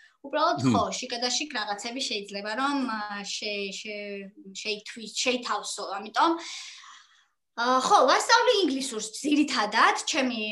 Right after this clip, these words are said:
Speaker 1: შემოსავლის ძირითადი წყარო არის ეს. ამ, მოკლედ, მ,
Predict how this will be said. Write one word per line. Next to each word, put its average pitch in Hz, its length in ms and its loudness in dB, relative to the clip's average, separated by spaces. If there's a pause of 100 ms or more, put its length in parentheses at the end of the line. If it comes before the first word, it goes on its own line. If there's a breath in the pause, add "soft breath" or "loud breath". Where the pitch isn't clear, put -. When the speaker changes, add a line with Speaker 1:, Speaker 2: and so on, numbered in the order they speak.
Speaker 1:
შემოსავლის 247 540 -2
ძირითადი 226 320 -8
წყარო 269 340 -2
არის 320 280 4
ეს. 196 260 -2 (140)
ამ, 196 280 -6 (340)
მოკლედ, 277 460 2
მ, 247 140 0